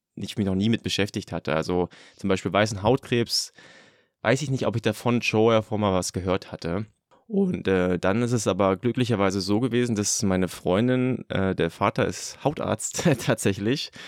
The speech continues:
und sie kam dann doch mal auf die Idee, vielleicht, dass man sich das mal anguckt. Dann kam es eben dazu, dass, äh, das untersucht wurde und da eben, äh, schon der Verdacht war, dass es eben ein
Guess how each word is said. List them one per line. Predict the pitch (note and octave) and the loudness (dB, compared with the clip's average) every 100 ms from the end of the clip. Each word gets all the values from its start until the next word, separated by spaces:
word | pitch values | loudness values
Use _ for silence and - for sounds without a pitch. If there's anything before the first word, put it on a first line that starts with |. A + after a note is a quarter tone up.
| - | -10
und | - | -4
sie | F#2+ A2 C3 D#3 | 0 2 2 2
kam | - B2+ | 0 0
dann | A2+ | 2
doch | A2 | 2
mal | B2 A#2 | 2 2
auf | G#2 | 2
die | - G2 | 0 -4
Idee, | F#2 G2+ G#2+ - | -2 0 0 -2
vielleicht, | - F#2+ G2+ A2+ - | -4 0 0 0 -4
dass | F#2+ | -4
man | G2+ F#2 | -2 0
sich | F#2 - | -2 -4
das | - F#2+ | -6 -4
mal | F2 | -4
anguckt. | E2+ F2+ - - - - - - - - _ _ | -4 -4 -6 -10 -12 -20 -20 -20 -20 -20 _ _
Dann | G2+ G2+ | -2 0
kam | G#2+ G#2+ | 2 2
es | G2 | 0
eben | F2+ | 0
dazu, | G2 G#2 - A2 | 2 0 0 -2
dass, | F#2 F2+ - | 0 -2 -2
äh, | F#2 | 0
das | E2+ | 0
untersucht | - E2+ F#2+ A#2 - | -2 -2 -2 -2 0
wurde | G#2 G#2+ | 0 2
und | G2+ F2 F2+ | 2 0 -2
da | F2 | -2
eben, | - F2 F2+ F2 | 0 0 0 -2
äh, | - F2 F2 | -2 0 0
schon | G2 | 0
der | F2+ F2+ | 0 0
Verdacht | F#2 A2 A2 - | 0 0 0 -2
war, | G2+ | -2
dass | G2 - | -2 -4
es | F#2+ F2+ | -6 -2
eben | F#2 E2+ | -2 -2
ein | E2 E2+ | -4 -4